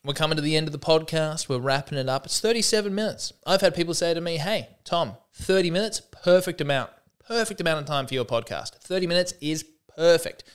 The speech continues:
which is kind of insulting. Where it's like, 'cause it's never been shorter than thirty minutes. No one's ever said, "Hey, remember that episode you did twenty? Could have used ten more." It's usually, "Hey, remember that episode you did forty-five? Yeah, last third,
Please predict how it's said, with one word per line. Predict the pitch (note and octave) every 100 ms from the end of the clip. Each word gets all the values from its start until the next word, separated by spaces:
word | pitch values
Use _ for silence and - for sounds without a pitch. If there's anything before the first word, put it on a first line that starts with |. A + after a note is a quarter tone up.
| _ _
which | - F3 -
is | A3+ G3 -
kind | F3+ F3
of |
insulting. | D#3+ C#3+ D#3 C#3+ - _ _ _ _ _ _ _ _ _
Where | C3
it's | B2+
like, | C3 B2 A#2+
'cause | C#3+
it's | C#3+ D#3+
never | A#3
been | G3+ D#3
shorter | - - E3+ E3
than | B2+ A#2+
thirty | A2 G2+
minutes. | G2+ - - - - _ _
No | E3+
one's | G#3 G3+
ever | F#3+ E3+
said, | F3+ E3
"Hey, | G#3
remember | A3 B3
that | B3
episode | F#3+ - E3+
you |
did | D3 B2+
twenty? | - D3+ F#3+
Could | G#3+ - D#4
have | B3+
used | A#3 -
ten | F#3+ D#3+
more." | D3 B2+ -
It's | D#3+ F3+
usually, | C4 A3+ D#3+ C3+
"Hey, | C#3 G3
remember | F3+
that | A3
episode | F#3 F#3
you | F#3
did | E3
forty-five? | - F#3 E3+ F3+ A3 - - - _ _
Yeah, | D#3 D3+ A#2
last | F#2+ D3+ F3 F#3 -
third, | - - E3 G3 G#3+